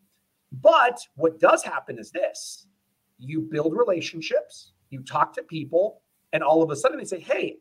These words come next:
I'm gonna introduce you to so-and-so who could benefit from your services." Or someone shares you on social media, or someone invites you on their podcast, right?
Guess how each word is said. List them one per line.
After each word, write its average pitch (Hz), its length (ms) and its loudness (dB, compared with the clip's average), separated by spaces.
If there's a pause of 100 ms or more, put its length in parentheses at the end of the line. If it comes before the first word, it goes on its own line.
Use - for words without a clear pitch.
I'm 175 200 0
gonna 208 160 0
introduce 143 680 -12
you 127 60 -14
to - 60 -20
so-and-so 156 760 -2 (100)
who 165 180 2
could 156 160 -4
benefit 127 440 -2
from 107 160 -8
your 104 100 -6
services." - 560 -10 (240)
Or 160 140 10
someone 180 400 6
shares 175 560 0
you 156 100 0
on 139 120 -2
social 131 420 -6
media, 120 340 -14 (340)
or 147 120 -2
someone 175 360 4
invites 175 520 -2
you 170 160 4
on 147 100 0
their 139 140 0
podcast, - 680 -8
right? 190 320 -2